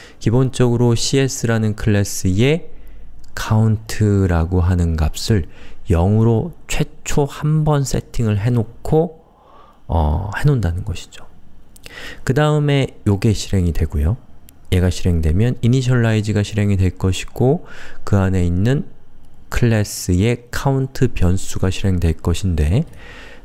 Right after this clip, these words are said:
클래스의 카운트 변수는 바로 이걸로 인해서 영의 값을 갖고 있기 때문에 영 플러스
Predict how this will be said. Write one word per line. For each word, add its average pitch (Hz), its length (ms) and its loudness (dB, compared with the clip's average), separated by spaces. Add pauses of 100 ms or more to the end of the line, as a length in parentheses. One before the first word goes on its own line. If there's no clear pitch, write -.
클래스의 117 680 2
카운트 107 520 0
변수는 92 600 0
바로 92 460 2 (640)
이걸로 101 380 2
인해서 90 680 2 (420)
영의 98 380 2
값을 - 380 -2
갖고 - 400 -2
있기 - 200 -4
때문에 78 600 0 (500)
영 95 320 2
플러스 - 580 2